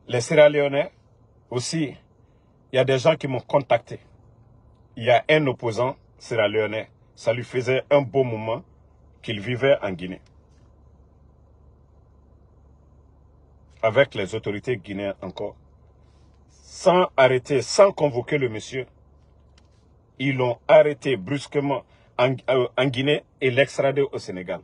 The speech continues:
C'est ça l'administration. C'est ça, c'est comme ça Interpol fonctionne. Parce qu'ils sont d'amis, ils sont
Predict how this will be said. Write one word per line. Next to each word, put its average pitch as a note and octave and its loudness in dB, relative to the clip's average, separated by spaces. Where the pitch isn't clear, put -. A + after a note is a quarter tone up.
C'est - -10
ça D3+ 4
l'administration. G#2+ -4
C'est C#3+ -2
ça, F#3+ 2
c'est - -8
comme D3+ 0
ça F#3+ 6
Interpol E3 0
fonctionne. C3 -2
Parce D3 4
qu'ils F3+ -2
sont B2+ 0
d'amis, C3+ 2
ils D3 -6
sont B2 -4